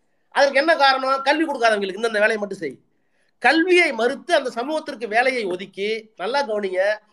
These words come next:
எல்லா நாடுகளிலேயும் சமூகம் அமைதியாக இருக்க வேண்டும் என்றால்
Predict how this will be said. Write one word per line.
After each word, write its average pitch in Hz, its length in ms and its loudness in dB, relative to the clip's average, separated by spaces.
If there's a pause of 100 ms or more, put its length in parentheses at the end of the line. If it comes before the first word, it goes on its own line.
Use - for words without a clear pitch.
(120)
எல்லா 254 320 0 (160)
நாடுகளிலேயும் 240 760 -4 (260)
சமூகம் 254 440 -4
அமைதியாக 233 440 -2
இருக்க 208 200 -6
வேண்டும் 185 240 -6
என்றால் 190 320 -4